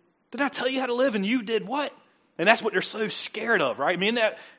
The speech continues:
some of us, that's how it is with God, right? I mean, we're kinda scared to go to God 'cause we're like, "Yeah, I thought I knew better. Yeah, I thought I knew better than his word. Yeah, I didn't wanna go to church. Maybe I hadn't been in a long time because I'm scared they're gonna judge me," right?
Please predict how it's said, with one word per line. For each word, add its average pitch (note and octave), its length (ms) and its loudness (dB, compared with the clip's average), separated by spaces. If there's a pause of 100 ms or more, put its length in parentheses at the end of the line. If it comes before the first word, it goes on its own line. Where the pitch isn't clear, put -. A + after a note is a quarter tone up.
some - 180 0
of G3+ 80 0
us, C#3+ 140 0
that's E3+ 180 0
how D#3+ 160 2
it C#3+ 60 0
is D3 140 -2
with C3+ 80 -10
God, A#2+ 300 -2
right? B2 180 -6
I - 120 -20
mean, A#2+ 160 -10
we're B2+ 80 -10
kinda C3+ 200 -8
scared D#3+ 380 -4
to B2+ 60 -10
go D3 100 -2
to C3 80 -2
God E3 240 -2
'cause C3 120 -8
we're C#3 80 -4
like, C3 280 -4
"Yeah, D#3+ 240 -6
I D3+ 40 0
thought F3 240 0
I D3 60 2
knew C#3 180 -4
better. B2+ 240 -2 (240)
Yeah, D#3 180 2
I C3+ 40 -2
thought F#3 380 6
I D3+ 60 2
knew D3 160 -2
better C#3 160 2
than B2+ 100 -4
his C3+ 140 -6
word. C3 240 -2 (220)
Yeah, F3 220 8
I D#3+ 40 8
didn't F#3+ 220 2
wanna F3 160 2
go E3 120 4
to C#3+ 60 0
church. E3+ 400 2
Maybe D#3 200 0
I - 20 -4
hadn't C#3 180 0
been D#3 100 -2
in D3 60 -2
a C3+ 60 -2
long D3 180 2
time D#3 200 0
because C#3 200 -6
I'm D#3 80 -4
scared E3+ 540 2 (220)
they're E3 100 0
gonna D3 280 -2
judge E3+ 380 4
me," A2+ 260 -14 (120)
right? C3+ 260 -6